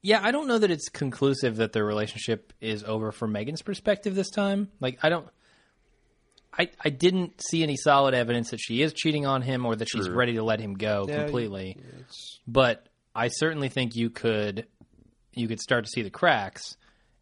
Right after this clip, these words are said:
Speaker 1: and speculating that she's got some sort of off-scene romance going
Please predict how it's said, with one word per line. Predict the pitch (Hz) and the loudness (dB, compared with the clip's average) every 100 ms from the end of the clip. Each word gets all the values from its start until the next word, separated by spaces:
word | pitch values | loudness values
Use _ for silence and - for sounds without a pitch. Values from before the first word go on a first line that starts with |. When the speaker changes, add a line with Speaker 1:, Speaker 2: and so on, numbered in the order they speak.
| _ | _
Speaker 1:
and | 123 120 | -4 -2
speculating | - 160 151 156 135 120 | 2 2 4 2 2 2
that | 113 - | 0 -2
she's | 117 110 104 - | -2 -2 -4 0
got | 117 110 110 - _ _ _ _ _ _ - | 4 4 4 -2 _ _ _ _ _ _ -18
some | - 127 113 | -6 -2 -2
sort | - 113 104 | 0 0 0
of | 110 101 101 95 98 _ _ _ _ - | 0 -2 -2 -6 -16 _ _ _ _ 2
off-scene | 117 - - 113 | 2 0 -2 -2
romance | 107 120 113 98 - | 0 0 0 -6 -4
going | 107 98 92 95 | -4 -4 -6 -12